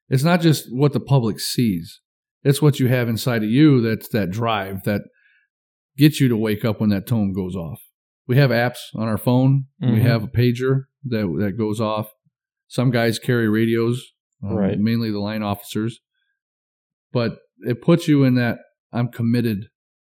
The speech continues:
Speaker 1: and you, you go, and you get up, and you take care of what you gotta take care of. In order for you to wanna help somebody,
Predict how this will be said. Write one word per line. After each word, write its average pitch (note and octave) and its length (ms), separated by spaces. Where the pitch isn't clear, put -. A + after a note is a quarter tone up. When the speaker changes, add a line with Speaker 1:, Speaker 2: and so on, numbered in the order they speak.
Speaker 1:
and G#2+ 180
you, G#2+ 120
you G#2 220
go, G#2 420
and G#2 320
you G2+ 160
get A2+ 180
up, A2 220
and F#2+ 100
you F#2+ 80
take G#2 240
care A2 120
of G2+ 40
what F#2+ 80
you F2+ 80
gotta F2+ 120
take - 240
care B2 200
of. D2+ 120
In B2+ 120
order F3+ 280
for E3+ 140
you E3 100
to D3+ 80
wanna C3 240
help D3+ 180
somebody, F#2+ 600